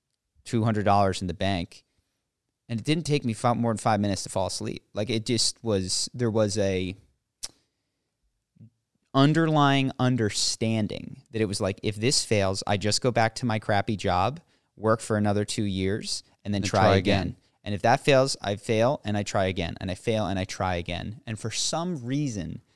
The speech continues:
Speaker 1: this one feels like a limited time offer, which is, of course, me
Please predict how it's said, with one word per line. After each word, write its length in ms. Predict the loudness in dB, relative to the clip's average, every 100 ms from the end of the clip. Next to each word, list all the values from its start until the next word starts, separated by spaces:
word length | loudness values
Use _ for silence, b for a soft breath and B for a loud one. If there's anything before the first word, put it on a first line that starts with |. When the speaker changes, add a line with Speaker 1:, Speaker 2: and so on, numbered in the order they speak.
| _ _
Speaker 1:
this 400 | -14 -4 0 0 -2
one 440 | 0 0 0 -4 -8
feels 600 | -14 -2 2 2 2 0
like 160 | -2
a 60 | -2
limited 480 | -2 0 0 -2 -6
time 320 | -6 -4 -4
offer, 480 | -6 -8 -10 -14 _ _ _ _
which 200 | -4 0
is, 100 | 0
of 120 | -2
course, 280 | 0 0 2
me 400 | 2 2 0 -4